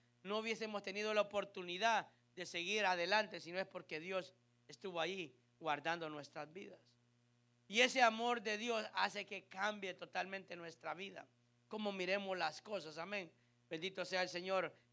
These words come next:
Y ahí, hoy sí termino con este, hermano, el último versículo dice, en Romanos capítulo ocho, versículo veintiocho dice, "Y sabemos que a los que aman a Dios", ¿cuántos aman a Dios, hermano?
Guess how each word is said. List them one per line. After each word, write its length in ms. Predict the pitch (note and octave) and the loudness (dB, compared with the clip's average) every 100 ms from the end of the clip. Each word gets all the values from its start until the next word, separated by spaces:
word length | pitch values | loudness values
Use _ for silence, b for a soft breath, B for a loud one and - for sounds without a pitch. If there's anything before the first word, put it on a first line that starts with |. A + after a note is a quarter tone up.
| - | -6
Y 100 | F#3 | 2
ahí, 240 | F3 F#3 F#3+ - | 4 4 2 4
hoy 180 | A3 A3+ | 4 4
sí 160 | G#3+ | -2
termino 360 | G3 F#3+ G#3 G2+ | -2 0 2 0
con 160 | G#2+ | 0
este, 200 | A2 - | -2 -2
hermano, 260 | G#2+ - G#3 | -2 0 0
el 60 | F#3+ | -2
último 260 | F#3+ G3 | -4 -4
versículo 400 | F3 E3+ G#3 A3 | -4 -4 -4 -2
dice, 320 | G#3+ G#3+ G3+ - b b - | -2 0 -2 -4 b b -8
en 100 | F3+ | -2
Romanos 480 | F3 F#3 A3+ A3 - | 0 6 6 6 4
capítulo 540 | F3+ G3+ - G#3 G3 | 2 0 -6 -4 -2
ocho, 340 | G#3+ G#3 G#3 F3+ | 0 -2 -4 -6
versículo 420 | D#3 F3+ G3+ F#3+ | -6 -6 -2 0
veintiocho 460 | E3+ - G#3 G3 | -2 -6 -8 -6
dice, 380 | G3 G3+ F#3+ D#3+ - b b _ | -6 -6 -8 -8 -12 b b _
"Y 120 | G3 F#3 | -6 0
sabemos 680 | G3+ F#3 G3+ A3 A3 G3+ | 6 6 6 2 0 -2
que 100 | - | -2
a 40 | F#3+ | 0
los 200 | F#3 - | 0 -2
que 140 | E3+ | 0
aman 400 | E3+ F#3+ F#3+ F#3+ | 2 2 0 0
a 100 | F#3 | -2
Dios", 340 | E3+ D#3 D3+ D3 _ _ _ _ _ - | -2 -6 -8 -12 _ _ _ _ _ -6
¿cuántos 280 | G#3 G#3+ | -4 -2
aman 320 | F#3+ F#3+ E3+ E3+ | 0 0 -2 -4
a 60 | |
Dios, 320 | C#3+ B2+ A#2 | -6 -6 -12
hermano? 180 | - _ | -18 _